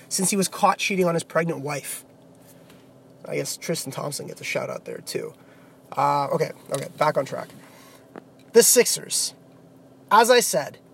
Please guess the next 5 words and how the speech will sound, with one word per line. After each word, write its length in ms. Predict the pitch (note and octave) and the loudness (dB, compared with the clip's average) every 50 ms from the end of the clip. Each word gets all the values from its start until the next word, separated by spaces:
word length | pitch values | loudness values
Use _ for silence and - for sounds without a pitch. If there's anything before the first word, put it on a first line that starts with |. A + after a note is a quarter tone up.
| - - - | -20 -2 0
two 340 | - - C4 C4+ D4 D#4 | 4 6 6 6 6 6
of 160 | - A3 F3 E3+ | 4 2 4 4
the 100 | F#3 D#3 | 2 2
best 720 | C#3 C3+ C3 - G3 F#3+ G#3+ A3+ - - - - - - - - - - | 2 -8 2 6 8 8 8 8 6 0 -4 -6 -6 -12 -20 -20 -20 -10
players 580 | - - G3+ F#3+ F#3+ F#3+ F#3+ F#3+ F#3+ F3+ - | 2 4 6 6 6 4 4 4 2 0 -2